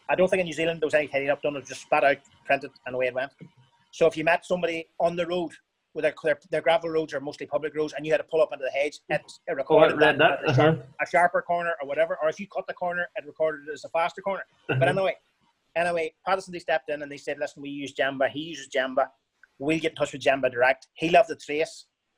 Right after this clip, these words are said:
Speaker 1: and he'll, we'll get them to reverse it." So, in fairness to them, Jemba reversed it.
Speaker 2: Yes.
Speaker 1: But obviously, as I'm Irish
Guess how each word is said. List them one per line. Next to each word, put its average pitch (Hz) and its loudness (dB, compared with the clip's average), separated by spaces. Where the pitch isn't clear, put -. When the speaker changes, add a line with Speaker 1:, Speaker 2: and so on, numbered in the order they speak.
Speaker 1:
and 143 -4
he'll, 143 -8
we'll 147 -10
get 151 -4
them 135 -20
to 120 -16
reverse 127 -4
it." - -20
So, 139 -6
in 139 -8
fairness 180 2
to 180 2
them, 160 -2
Jemba 160 2
reversed 156 0
it. - -20
Speaker 2:
Yes. 131 0
Speaker 1:
But 175 -4
obviously, 180 -4
as 165 -4
I'm 151 -6
Irish 151 -8